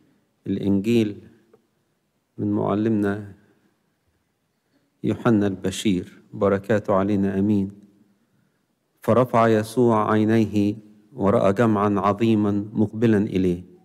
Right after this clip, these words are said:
فقال لفيلبس: "أين نجد خبزا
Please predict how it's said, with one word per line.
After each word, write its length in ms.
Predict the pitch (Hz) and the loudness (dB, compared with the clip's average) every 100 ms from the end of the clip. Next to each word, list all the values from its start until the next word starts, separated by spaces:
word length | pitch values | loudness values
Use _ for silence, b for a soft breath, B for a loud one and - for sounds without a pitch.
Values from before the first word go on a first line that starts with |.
| _ _ _ _ _ _ _ _ _ _ _ | _ _ _ _ _ _ _ _ _ _ _
فقال 360 | - 120 165 135 | -2 2 4 4
لفيلبس: 840 | 117 107 - 107 98 95 104 - - _ _ _ _ _ _ _ _ _ - | 2 0 -2 0 0 -2 -12 -12 -20 _ _ _ _ _ _ _ _ _ 0
"أين 260 | 147 135 | 4 6
نجد 260 | 135 113 110 | 4 4 0
خبزا 560 | - 104 92 95 104 | 0 -2 0 0 0